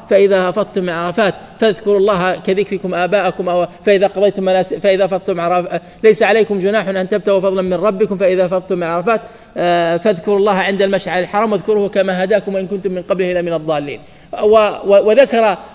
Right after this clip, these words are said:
من، من جملة ما ذكر من أعمال الحجاج الاستغفار. إذن يا إخواني نحن بحاجة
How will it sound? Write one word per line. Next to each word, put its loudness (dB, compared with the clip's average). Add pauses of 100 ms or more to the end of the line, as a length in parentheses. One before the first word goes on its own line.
من، 0
من 0
جملة 4
ما 4
ذكر 4
من -2
أعمال 0
الحجاج -4
الاستغفار. -10 (420)
إذن 4
يا 2
إخواني -4 (200)
نحن -4
بحاجة -4